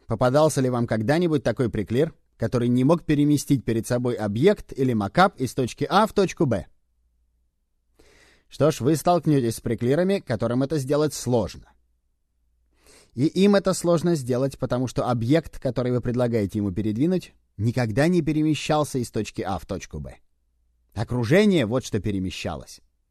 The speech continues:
Сделайте обратное, двигайте пространство вокруг объекта.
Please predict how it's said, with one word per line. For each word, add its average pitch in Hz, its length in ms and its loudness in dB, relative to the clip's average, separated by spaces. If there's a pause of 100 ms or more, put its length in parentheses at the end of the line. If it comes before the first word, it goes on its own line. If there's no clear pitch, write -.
(220)
Сделайте 92 480 -10
обратное, 180 480 0
двигайте 143 400 0
пространство 170 800 -2
вокруг 135 400 -4
объекта. 92 480 -8